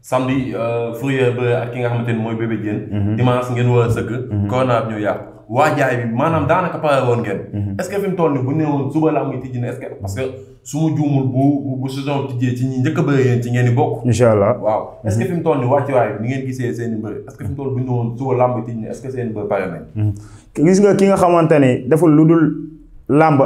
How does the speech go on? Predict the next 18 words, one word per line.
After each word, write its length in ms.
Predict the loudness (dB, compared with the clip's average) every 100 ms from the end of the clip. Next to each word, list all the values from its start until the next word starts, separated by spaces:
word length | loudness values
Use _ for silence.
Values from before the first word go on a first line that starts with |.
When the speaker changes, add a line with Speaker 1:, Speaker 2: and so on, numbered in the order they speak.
| 2
Speaker 2:
muy 180 | 2 6
métier 300 | 6 6 4
am. 60 | 0 -6 -16
Speaker 1:
Mhm. 140 | -18 -18 -18 -20 _ _
Speaker 2:
Kooku 220 | 0 2 4
boo 200 | 4 4
ko 140 | 2
fëggee 200 | 2 4
minuit 300 | 4 4 2
sax 200 | 2 -2
day 160 | 0 0
jóg 140 | 0 0
bëre, 400 | 0 -2 -4 -8
te 60 | -6
Paul 240 | 0 2
loolu 220 | 4 2
la 60 | 2
dëkkee. 440 | 2 -2 -4 -8